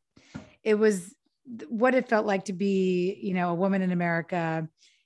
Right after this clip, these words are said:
in the twenty-first century is, is basically being stabbed in the vagina by a pen. Um, and so from that day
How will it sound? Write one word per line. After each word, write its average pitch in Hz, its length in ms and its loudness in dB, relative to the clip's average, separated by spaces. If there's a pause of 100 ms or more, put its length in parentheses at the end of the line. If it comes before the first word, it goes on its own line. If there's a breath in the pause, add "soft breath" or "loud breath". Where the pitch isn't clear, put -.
(140)
in 190 100 -4
the 180 80 -4
twenty-first 180 480 -4
century 175 400 -4
is, 156 180 -6
is 185 200 -10
basically 165 680 -2
being 160 260 -4
stabbed 151 360 -4
in 156 80 -6
the 156 60 -6
vagina 151 560 -6 (580)
by 180 120 -2
a 165 100 -2
pen. 165 600 -4 (160)
Um, 160 520 -4
and 190 360 0 (140)
so 196 560 0 (120)
from 196 300 0
that 233 480 2
day 185 320 0